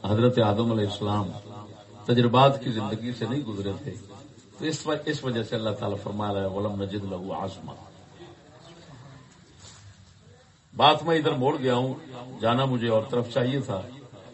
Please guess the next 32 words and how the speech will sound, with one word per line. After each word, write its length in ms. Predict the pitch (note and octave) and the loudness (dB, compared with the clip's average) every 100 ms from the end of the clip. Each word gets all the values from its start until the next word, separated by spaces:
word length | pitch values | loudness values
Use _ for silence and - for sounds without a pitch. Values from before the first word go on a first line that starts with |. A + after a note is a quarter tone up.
| - | -16
لیکن 240 | - A2 A#2 | -8 -6 -6
کوئی 240 | - C3 | -4 -2
بات 240 | A#2+ A2+ A2+ | 2 0 0
نہیں، 120 | A2+ | -2
میں 160 | A2 G#2+ G2 G2+ - | -2 -2 -6 -8 -10
پھر 80 | |
واپس 400 | G#2 G2+ F#2 G2+ | -6 -6 -6 -8
چلا 160 | - G#2 | -6 -6
جاؤں 300 | G2+ F2+ F2 | -6 -6 -8
گا۔ 60 | F2 - - - - - - - - - - _ _ _ _ _ | -10 -14 -20 -20 -20 -20 -20 -20 -20 -20 -20 _ _ _ _ _
جنہوں 280 | - A2+ C#3+ | -4 0 2
نے 80 | C#3+ | 4
میرے 160 | B2 | 6
اوپر 220 | B2 B2 A#2+ | 6 6 4
اعتراض 380 | G#2+ A2+ B2+ A#2 | 4 2 2 2
کیا 260 | B2 A2 F2 - A#2+ A#2 F#2+ - A#2+ A#2 G#2 - - - - - - - - - | 0 0 0 -6 -14 -14 -16 -18 -20 -20 -20 -20 -20 -20 -20 -20 -20 -20 -20 -12
کہ 80 | G#2 | -6
میں 160 | G2 A2+ | -2 2
نے 100 | A#2+ | 4
آدم 300 | G#2 G#2 A#2 | 4 2 4
علیہ 120 | A2+ | 4
السلام 380 | G2+ G#2+ G2+ G2+ | 2 0 -2 -2
کے 60 | |
متعلق 500 | G2+ G2+ G2 G2+ F#2+ | -4 -4 -2 -2 -2
کہا، 160 | F#2+ F#2+ | -4 -4
"ولم 300 | F#2+ F#2+ G2 | -4 -4 -4
نجد 200 | F#2 F#2 | -4 -2
لہ 260 | F#2 F#2 | -4 -4
عزما"، 440 | F#2 F#2+ F2 E2+ D#2+ - - E2+ - - - - - - - _ F#2 | -2 -2 -2 -6 -8 -12 -18 -20 -20 -20 -20 -20 -20 -20 -20 _ -2
موضوع 320 | F#2+ F#2+ A#2 | 0 4 4
کے 120 | G#2+ | 4
اندر 240 | G2+ G2 | 2 2